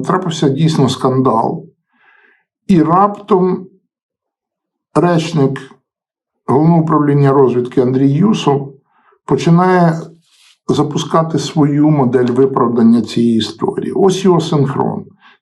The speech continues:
Такий лист був виданий на прохання іншої структури, складової сектору Сил безпеки і оборони України в рамках міжвідомчої взаємодії з цією структурою і на їхнє офіційне звернення.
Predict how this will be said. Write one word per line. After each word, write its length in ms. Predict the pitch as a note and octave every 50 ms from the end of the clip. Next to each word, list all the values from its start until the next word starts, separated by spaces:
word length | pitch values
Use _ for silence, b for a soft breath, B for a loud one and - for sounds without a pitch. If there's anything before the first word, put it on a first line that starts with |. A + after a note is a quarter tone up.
| _
Такий 340 | - D#3 D3 - - B3+ A#3+
лист 480 | G3+ D3 D3 D3+ D3+ C3+ - - - -
був 360 | E3 F#3 A#3+ A#3+ G#3+ E3 A2
виданий 540 | A2+ A#2+ A#2+ A2 G2+ - A2 G2+ A2 A#2 B2+
на 140 | C#3+ E3 E3+
прохання 600 | E3 - G3 F#3+ - - - A#3+ A3+ G#3+ F#3+ D#3 - -
іншої 540 | - F#3 G3 G#3 G3+ G3 - - G3+ F#3 F3+
структури, 840 | E3 - - - D#3+ C#3+ C#3 C#3+ - - - A2+ G#2 - - - - - - _ b b b b b
складової 840 | - - - - - E3 F#3 F#3 E3 F#3 F#3 F3+ G#3 A#3 A3 G3 E3+
сектору 560 | D#3+ - - E3+ D#3+ D#3+ - - C#3+ C3 C3
Сил 300 | B2+ - - D3 C3+ C3
безпеки 640 | B2 A2+ A#2 G#2+ - - - C3 - - - - A#2
і 40 | A#2
оборони 520 | A#2 G#2+ - A2+ A2 A2+ G#2+ G#2+ A2+ A2+
України 460 | A2 A2 - - C3 D#3+ G#3+ G3+ G3+
в 100 | E3 B2
рамках 440 | B2 C#3 C#3 C#3 C#3 B2 A#2 - -
міжвідомчої 840 | C3+ B2 A2 G#2 A#2+ C3+ D3+ D#3 D#3 D3+ C3+ C3 - - B2 A2
взаємодії 640 | G#2+ G#2 G#2 A2+ A2+ A2 A2 G#2+ G#2 A#2 D3 F#3 F#3 E3+
з 120 | D#3 -
цією 240 | - C3 B2 B2 A2+
структурою 800 | A2+ - - A2 G#2 G#2 G#2+ - D3 D3+ E3 F3 E2+ F2 - B B B B B B B B B -
і 80 | C#3+
на 120 | D3 C#3+ C3
їхнє 460 | A#2 A#2 C3+ D3 C#3 - - D#2 D2
офіційне 600 | - - - - - - - C3 B2+ C3+ - -
звернення. 680 | - - F#2 F#2 F#2 F2+ F2+ E2+ D#2+ D#2+ - - -